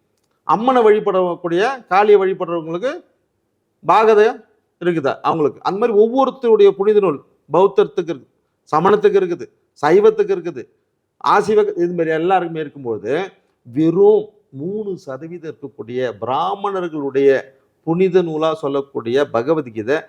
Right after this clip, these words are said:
நம்ம தலை மேல எப்படி, தொண்ணூத்தி ஏழு சதவீத இந்துக்கள் மேல உன் புனித நூல் இ-, இதான் புடி அப்படின்னு எப்படி கொடுத்துருக்க முடியும்? இன்னைக்கு நேத்து நடந்த பித்தலாட்டமா இது? இப்ப எப்போத்துலேருந்து இந்த பித்தலாட்டக்காரனுங்க. இப்ப நம்ம இந்து இல்லைன்றது எங்கன்னா சொல்றோமா?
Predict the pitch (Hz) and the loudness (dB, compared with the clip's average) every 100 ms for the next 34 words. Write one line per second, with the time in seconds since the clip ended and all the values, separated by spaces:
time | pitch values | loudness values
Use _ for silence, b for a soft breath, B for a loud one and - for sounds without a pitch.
0 | _ - 135 170 202 214 208 147 151 147 | _ -2 0 0 0 0 2 -2 -2 -4
1 | 127 143 175 - 139 143 - 151 143 110 | -4 -2 -4 -2 -2 -2 -2 -2 -2 -4
2 | _ _ _ 156 202 226 220 208 190 165 | _ _ _ -2 2 0 2 4 4 2
3 | 170 151 151 135 139 185 214 - 156 123 | -4 -8 -4 -2 -2 -4 -6 -4 -6 -4
4 | 120 160 190 - 170 180 170 185 196 170 | -2 -2 -4 -8 -2 -2 0 2 2 0
5 | 160 139 147 _ 143 139 147 147 139 117 | -4 -6 -8 _ -4 0 0 0 -4 -8
6 | _ - 147 185 165 160 156 - 131 113 | _ -6 -4 -2 -4 -4 -8 -10 -12 -8
7 | 95 85 _ _ _ _ _ _ _ _ | -8 -10 _ _ _ _ _ _ _ _
8 | _ _ _ _ _ - 160 185 160 156 | _ _ _ _ _ -4 4 4 6 4
9 | 139 139 127 127 113 - _ _ _ 139 | 4 2 2 2 2 -4 _ _ _ 0
10 | 156 139 202 190 110 - _ _ _ _ | 2 4 2 2 0 -6 _ _ _ _
11 | _ _ 135 131 147 143 185 190 196 202 | _ _ -8 2 2 4 4 4 6 6
12 | 196 185 165 - 175 156 135 117 113 92 | 4 2 0 0 2 2 0 -2 -8 -10
13 | - _ _ _ _ _ _ _ _ 175 | -12 _ _ _ _ _ _ _ _ 0
14 | 185 180 220 226 208 208 208 175 170 170 | 4 4 4 4 4 4 4 4 0 0
15 | 165 151 151 202 | -2 -2 0 -2